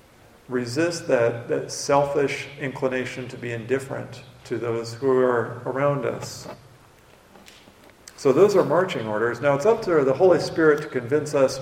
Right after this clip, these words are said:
which end of the spectrum we need to be walking back from a little bit. I'll leave that up to the Holy Spirit. Are you a bulldog?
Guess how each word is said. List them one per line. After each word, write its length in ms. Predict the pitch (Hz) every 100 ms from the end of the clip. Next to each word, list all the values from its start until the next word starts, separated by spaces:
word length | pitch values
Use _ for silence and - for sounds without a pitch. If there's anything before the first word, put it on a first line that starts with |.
| -
which 420 | 160 160 - - - - - - _ _
end 180 | 143 147
of 80 | 139
the 80 | 127
spectrum 540 | - 143 143 139 120
we 100 | 123
need 160 | 127 123
to 80 |
be 240 | 120 123 117
walking 420 | 117 123 120 117
back 260 | 113 113 -
from 220 | 120 107
a 40 | 107
little 220 | 104 -
bit. 240 | - - - - - - _ - - - _ _ - - _ _ _ -
I'll 120 | - 120
leave 180 | 123
that 160 | 131 131
up 100 | 131
to 80 | 131
the 80 | 117
Holy 200 | 117 117
Spirit. 460 | 117 120 107 98 - - - - - - _ _ _ _ -
Are 160 | 117 113
you 160 | 123
a 80 | 135
bulldog? 640 | 131 156 135 110 107 -